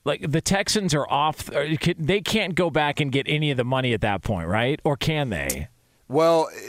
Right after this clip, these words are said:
Speaker 2: first off, I'll just say this. It's a great theory. I don't even wanna call this a,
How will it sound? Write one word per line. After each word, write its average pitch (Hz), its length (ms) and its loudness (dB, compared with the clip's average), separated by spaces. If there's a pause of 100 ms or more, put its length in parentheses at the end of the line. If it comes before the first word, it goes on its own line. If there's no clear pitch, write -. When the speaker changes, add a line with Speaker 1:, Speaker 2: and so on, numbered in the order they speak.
(140)
Speaker 2:
first 220 340 2
off, 185 180 4
I'll 170 100 4
just 147 180 0
say 160 100 4
this. 135 400 2
It's 190 160 4
a 170 80 4
great 156 380 2
theory. 151 440 2
I 147 120 4
don't 220 120 2
even 175 120 0
wanna 147 160 0
call 160 160 2
this 156 180 0
a, 135 60 -2